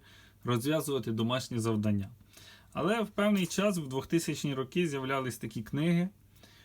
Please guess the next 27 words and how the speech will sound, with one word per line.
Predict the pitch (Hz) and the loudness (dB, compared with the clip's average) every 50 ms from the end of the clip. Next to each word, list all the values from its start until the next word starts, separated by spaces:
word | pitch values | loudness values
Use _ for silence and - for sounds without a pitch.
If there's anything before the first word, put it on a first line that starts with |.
| - - - - - - - - - - _ - - | -20 -20 -20 -20 -20 -20 -20 -20 -20 -20 _ -12 -8
е, | 127 127 123 123 120 117 117 113 | -4 -2 -2 -2 0 0 0 0
які | 113 110 - 185 | 0 0 2 2
називались | 185 170 139 123 123 123 139 151 156 147 147 143 135 127 - - - - - - - - - - - - - - - - - - - - - - - - - | 2 2 2 2 0 2 2 2 2 2 0 0 -2 -2 -4 -8 -10 -10 -12 -14 -18 -20 -20 -20 -20 -20 -20 -20 -20 -20 -20 -20 -20 -20 -20 -20 -20 -12 -8
усі | - 123 - - - 175 185 196 202 208 202 - - - - - - - - - - - - - - - | -6 -6 -4 -2 0 2 2 2 2 0 -2 -6 -12 -20 -20 -20 -20 -20 -20 -20 -20 -20 -20 -20 -18 -12
готові, | 131 123 131 139 - - 143 151 165 160 156 156 151 151 151 147 - - - - - | -6 -4 -2 -2 -2 0 0 0 0 0 0 -2 -2 -2 -4 -8 -12 -16 -16 -10 0
просто | - 160 175 165 - - 139 123 | 2 4 4 4 4 0 0 2
готові | 135 139 - 185 185 175 165 160 - | 0 0 2 2 4 4 4 2 2
Г | - 127 139 160 170 | 0 0 2 2 2
Д | 156 151 143 | 2 2 0
З, | 127 120 113 107 101 - - - - - - - | 2 2 0 0 0 -2 -8 -16 -20 -20 -16 -10
готові | - 127 120 123 147 147 - - - - - 190 185 170 160 | -8 -6 -2 -2 -2 -4 -6 -10 -6 -2 2 4 4 4 4
домашні | 135 131 131 135 147 143 - - 139 123 | 2 0 0 0 -2 -2 -2 -2 -2 0
завдання. | 120 127 117 117 117 113 107 107 104 101 101 107 - - - - | 0 0 0 2 2 2 4 2 2 0 -4 -8 -14 -18 -10 -6
Ну, | 214 214 214 | -2 0 0
вони | 175 156 160 165 156 | 2 2 0 0 0
є | 151 151 139 123 | 0 0 0 0
готові, | 117 123 139 151 170 170 156 143 135 123 127 123 - - - - - - | 0 -2 0 2 2 2 2 2 -2 -6 -8 -10 -10 -14 -16 -16 -10 -4
Г | 117 127 131 | -2 -2 0
Д | 113 110 107 | 2 2 4
Р, | 110 135 180 185 165 156 | 6 6 6 4 4 4
вон | 151 147 156 147 135 131 131 131 | 4 4 2 2 2 -2 -2 -2
може | 131 131 123 131 | -2 -2 -2 -2
вийти, | 123 131 131 123 110 - 123 | -2 -2 -2 -2 -2 -2 -2
готові | 117 127 117 - 131 123 120 | -2 -2 -2 -2 -2 -2 -2
домашні | 117 113 117 120 120 113 - - 123 117 | -2 -2 -2 -2 -2 -2 -4 -4 -4 -2
роботи | 113 113 107 110 113 107 107 - 101 | -2 0 0 0 0 -2 -2 -4 -4
тощо. | - - 120 104 - - - - | -2 0 0 0 -2 -4 -8 -14